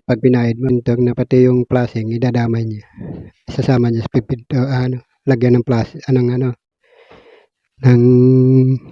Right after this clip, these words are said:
epoxy para kahit anong, ano, nung hangin, minsan,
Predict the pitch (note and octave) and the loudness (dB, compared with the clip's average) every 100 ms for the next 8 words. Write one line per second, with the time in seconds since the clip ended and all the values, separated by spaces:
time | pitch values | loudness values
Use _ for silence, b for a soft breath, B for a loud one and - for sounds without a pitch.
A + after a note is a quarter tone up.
0 | B B B B B B B B B B | B B B B B B B B B B
1 | _ _ - - C3+ - - C#3+ - C3+ | _ _ -6 0 0 2 2 2 2 0
2 | B2+ B2+ B2+ B2 A#2+ A#2+ B B B B | 4 4 4 2 -2 -6 B B B B
3 | B _ _ _ _ _ _ _ _ _ | B _ _ _ _ _ _ _ _ _
4 | _ _ _ _ C3+ B2+ - B2+ C3 C3 | _ _ _ _ 0 2 4 4 6 4
5 | C3 C3 C3 B2+ B2+ b b b b b | 4 2 2 0 -6 b b b b b
6 | b b _ _ _ _ _ _ _ _ | b b _ _ _ _ _ _ _ _
7 | _ C3 C3 C3+ C3+ C3 C3 C3 C3 C3+ | _ 0 4 4 4 4 4 4 4 4
8 | C3 B2 A#2+ A#2 A#2+ B B B B B | 4 4 2 -2 -8 B B B B B
9 | C3 A#2+ C3+ B2 A#2+ B2 | -4 2 2 2 -2 -6